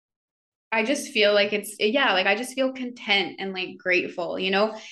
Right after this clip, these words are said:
It kinda does feel like the end of a, the end of the year, like you said.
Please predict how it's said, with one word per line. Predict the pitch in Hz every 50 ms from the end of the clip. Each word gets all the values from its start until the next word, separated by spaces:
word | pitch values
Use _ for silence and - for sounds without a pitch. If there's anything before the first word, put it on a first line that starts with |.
| - -
It | - 214 -
kinda | - 247 277 302 269
does | 254 233 240 233
feel | 247 247 226
like | 220 208 208 208
the | 214 190 - -
end | 196 202 202
of | 202 196 190
a, | 185 - - - _ 202
the | 202 -
end | - 190 190
of | 185
the | 180 180
year, | 180 180 202 196 185 180 175 180 185 190 202
like | - 185 185 -
you | 196 196
said. | 196 - - 233 220 196 175 170 175 185 202 208